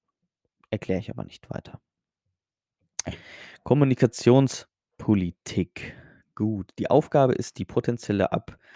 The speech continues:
äh, den potenziellen Abnehmern Botschaften zu übermitteln, um Absatzwiderstände zu überwinden. Ähm, das kann passieren durch Information oder Animation.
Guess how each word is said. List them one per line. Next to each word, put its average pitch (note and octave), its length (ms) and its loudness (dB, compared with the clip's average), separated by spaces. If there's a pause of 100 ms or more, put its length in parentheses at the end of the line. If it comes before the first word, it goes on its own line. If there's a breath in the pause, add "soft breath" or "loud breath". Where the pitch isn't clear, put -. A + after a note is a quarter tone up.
(440 soft breath)
äh, F#2 280 2
den G2+ 280 -2
potenziellen A2 540 0
Abnehmern C3 580 -2
Botschaften G#2+ 680 -2
zu - 120 -6
übermitteln, F#2 520 0 (320 loud breath)
um G#2 200 -4
Absatzwiderstände F#2 1080 -4
zu - 400 -6
überwinden. A2 680 0 (1040 loud breath)
Ähm, B2 600 6
das - 540 -2
kann G#2 300 0
passieren A2+ 400 0
durch G2+ 160 -2
Information F#2 680 -2
oder F2 200 0
Animation. C3+ 760 2